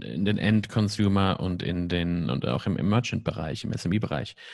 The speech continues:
Ich hab nach wie vor mein Hauptkonto bei der Deutschen Bank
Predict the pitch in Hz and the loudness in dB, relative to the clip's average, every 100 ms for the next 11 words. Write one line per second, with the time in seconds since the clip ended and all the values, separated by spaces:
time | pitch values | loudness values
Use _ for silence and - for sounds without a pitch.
0 | - - 117 165 170 147 202 196 - 143 | -20 0 4 6 8 6 8 6 6 6
1 | 117 110 165 - 113 95 92 90 95 - | 6 6 2 4 4 6 4 4 2 4
2 | 107 160 107 | 4 4 2